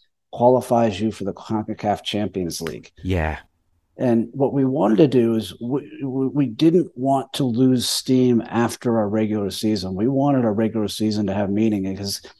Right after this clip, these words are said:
Speaker 1: sometimes in, in, in a lot of the other North American leagues, you see s-, teams tanking, you see teams resting players and those sort of things. And so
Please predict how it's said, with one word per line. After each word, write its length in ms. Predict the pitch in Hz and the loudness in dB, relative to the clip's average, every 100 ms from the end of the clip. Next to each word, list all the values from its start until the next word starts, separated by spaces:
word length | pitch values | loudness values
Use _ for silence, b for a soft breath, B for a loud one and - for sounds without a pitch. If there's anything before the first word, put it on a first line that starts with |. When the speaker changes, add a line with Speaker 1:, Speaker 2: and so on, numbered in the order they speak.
| _ | _
Speaker 1:
sometimes 720 | - 170 196 156 143 135 117 | 4 6 6 4 4 4 2
in, 320 | 123 110 101 - | 2 2 0 -2
in, 220 | 110 104 113 | -4 -2 -2
in 60 | |
a 100 | 113 | 0
lot 200 | 113 127 | 2 2
of 40 | 117 | 4
the 120 | 113 | 4
other 160 | 123 117 | 4 4
North 240 | 110 107 | 2 0
American 400 | 107 107 101 104 | -2 -2 -2 -2
leagues, 240 | 107 98 | -2 -4
you 60 | 101 | -6
see 180 | - 120 | -4 -4
s-, 260 | - - | -4 -12
teams 420 | - 131 123 110 - | -6 0 2 0 -4
tanking, 680 | - 110 117 113 113 110 | -2 2 2 2 2 2
you 120 | 104 101 | 0 -2
see 260 | - 127 | 0 -2
teams 440 | - 131 123 113 95 | 0 0 2 0 2
resting 540 | 113 113 - 113 110 | 0 0 0 0 0
players 720 | - 107 110 110 110 110 104 | 0 0 2 0 0 -2 -4
and 260 | 104 104 95 | -4 -4 -2
those 240 | 127 127 | 0 0
sort 160 | 127 110 | 0 -4
of 80 | - | -2
things. 380 | 113 101 107 | -2 -2 -2
And 100 | 120 | -4
so 320 | 110 127 123 | -2 2 0